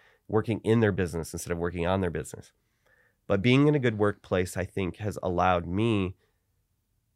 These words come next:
to be an ambassador for Pinnacle, to blend it into what I do best. And, um, that has helped, helped a lot. But I would just say if you're struggling out there to find a balance, maybe you need to think of it more as a blend.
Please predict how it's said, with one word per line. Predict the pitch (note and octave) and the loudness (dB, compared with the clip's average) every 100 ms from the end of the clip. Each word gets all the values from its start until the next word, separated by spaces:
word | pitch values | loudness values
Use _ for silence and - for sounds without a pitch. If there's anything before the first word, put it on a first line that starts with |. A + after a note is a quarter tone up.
| _ _ _ | _ _ _
to | - | -8
be | F#2 G2 | 0 2
an | F2+ | 4
ambassador | F2 F2 F#2+ - A#2+ | 4 4 4 0 -4
for | - A#2+ | -4 -4
Pinnacle, | G#2+ F2+ F2 G2 A2+ _ _ _ _ _ _ _ _ | 0 -2 -2 -8 -8 _ _ _ _ _ _ _ _
to | - | -6
blend | G2+ E2 G2+ A2 | -2 2 4 4
it | A2+ - | 2 2
into | G#2 G#2 G#2+ | 2 2 -2
what | F2 F2+ F#2+ | -2 2 4
I | G2 G#2 | 2 0
do | G#2 G#2 | 0 -2
best. | F#2+ - E2+ D#2+ A2+ - - _ _ _ _ _ _ _ | -4 -4 -2 -2 -6 -10 -16 _ _ _ _ _ _ _
And, | G2+ G2+ G2+ G2+ G2 F#2+ F2+ - | 2 4 6 6 4 2 0 0
um, | G2 F#2 F2+ | 0 2 0
that | D#2 F#2+ G2+ | 2 4 4
has | G#2+ | 0
helped, | - G2+ F#2 - _ _ _ _ | -2 0 0 0 _ _ _ _
helped | - G2 F#2+ F#2+ | -6 -4 -4 -4
a | |
lot. | D#2+ D#2+ D2+ - _ _ _ _ | -2 -2 -2 -8 _ _ _ _
But | - | 0
I | A2 | 2
would | B2 | 4
just | B2+ - | 2 0
say | A2 G#2 | 2 2
if | - | 0
you're | |
struggling | F#2+ - G#2 G#2+ A#2+ A#2 | -8 0 0 2 2 4
out | G2+ - | 2 2
there | G2 F#2+ | 2 2
to | F#2+ | -2
find | F#2 F#2 F2 | -4 -2 -2
a | |
balance, | E2+ B2+ C3 G2+ F#2 - - _ _ _ _ | 2 4 6 4 0 -6 -20 _ _ _ _
maybe | F#2 F#2 F#2 | -4 -2 0
you | F#2+ | 0
need | F#2+ F#2 | 0 -2
to | F2+ | -4
think | F2 F2 | -4 -4
of | E2+ | -4
it | E2 | -4
more | E2+ E2+ | -4 -6
as | D#2+ | -10
a | |
blend. | E2 A#1+ A#1 | -12 -12 -12